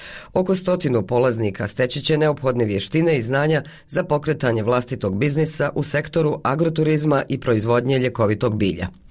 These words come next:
Projekat je finansiran sredstvima Evropske unije posredstvom Međunarodne organizacije rada. O tome više u priči Azre Bajrić.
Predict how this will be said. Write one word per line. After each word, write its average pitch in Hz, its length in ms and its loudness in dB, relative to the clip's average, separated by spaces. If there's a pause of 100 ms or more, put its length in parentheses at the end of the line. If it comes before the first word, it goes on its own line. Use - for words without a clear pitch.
(420)
Projekat 180 420 -4
je 143 80 -4
finansiran 147 580 0
sredstvima 131 560 0
Evropske 110 460 0
unije 160 420 4 (260)
posredstvom 160 800 0
Međunarodne 131 600 2
organizacije 110 760 2
rada. 76 300 -2 (320)
O 117 100 2
tome 107 280 2
više 98 300 -2
u 85 60 -2
priči 147 580 0 (180)
Azre 104 300 0
Bajrić. 87 600 -4